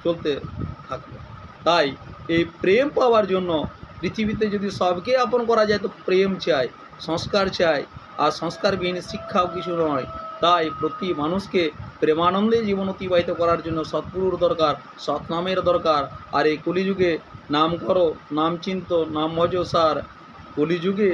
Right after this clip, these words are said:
নাম ছাড়া গতি নাই আর। নাম করো, প্রেমানন্দে চলো, প্রেমকে বিতরণ করো। কেউ তোমাকে যদি খারাপও কিছু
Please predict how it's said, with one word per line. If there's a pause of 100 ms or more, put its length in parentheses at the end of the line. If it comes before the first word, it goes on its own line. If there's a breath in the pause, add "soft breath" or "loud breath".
(120)
নাম
ছাড়া
গতি
নাই
আর। (360)
নাম
করো, (100)
প্রেমানন্দে
চলো, (360)
প্রেমকে
বিতরণ (100)
করো। (100)
কেউ (100)
তোমাকে
যদি (100)
খারাপও
কিছু